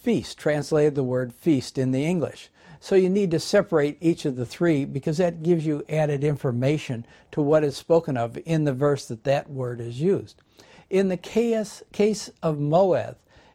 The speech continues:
it signifies an appointment between God and Israel. Get that? An appointment. The word is used in the Old Testament to indicate that God sets the day,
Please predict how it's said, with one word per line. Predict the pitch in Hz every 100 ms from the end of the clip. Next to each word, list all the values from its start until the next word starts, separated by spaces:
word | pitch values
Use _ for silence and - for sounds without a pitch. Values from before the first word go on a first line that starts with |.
| -
it | 190 202
signifies | - 233 208 185 - 143 131 135 127 - -
an | 165 160
appointment | 156 - - 175 190 240 214 226 220 _
between | 143 131 - 139 127 120 120
God | 135 151 165 180 175 _ -
and | 156 151 -
Israel. | 165 151 113 101
Get | 131 175
that? | 196 202 214 - _
An | 180 185
appointment. | 175 - - 226 254 - 147 104 - - _ _ _ _ _ _ _ _ _ _ _ _ _ _ _ _ _ _ _ -
The | 170
word | 165 196 214 233 -
is | 170 151
used | 180 202 196
in | 170 156
the | 151 -
Old | 180 202 185
Testament | 170 151 - 139 139
to | - 180
indicate | 185 196 - 180 175
that | 151 135
God | 151 185 233 202
sets | - 196 -
the | - 233
day, | 190 127 117 170